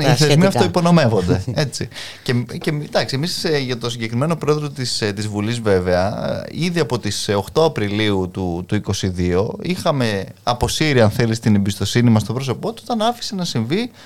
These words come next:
Speaker 2: αυτό το οποίο όλοι θυμόμαστε, δυστυχώς, με πάρα πολύ κακό, ε, τρόπο, με, με τη φιέστα εκείνη, με τον, ε, ε, μαχητή του Αζόφ.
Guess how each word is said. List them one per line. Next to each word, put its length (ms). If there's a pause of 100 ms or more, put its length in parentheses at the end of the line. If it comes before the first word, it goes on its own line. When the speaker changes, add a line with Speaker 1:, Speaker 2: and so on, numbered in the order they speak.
(120)
Speaker 2:
αυτό 260
το 120
οποίο 260
όλοι 260 (360)
θυμόμαστε, 560
δυστυχώς, 420
με 140
πάρα 260
πολύ 400 (240)
κακό, 580 (260)
ε, 800
τρόπο, 800
με, 260
με 120
τη 120
φιέστα 440
εκείνη, 400
με 140
τον, 240
ε, 560 (340)
ε, 260 (500)
μαχητή 460
του 160
Αζόφ. 460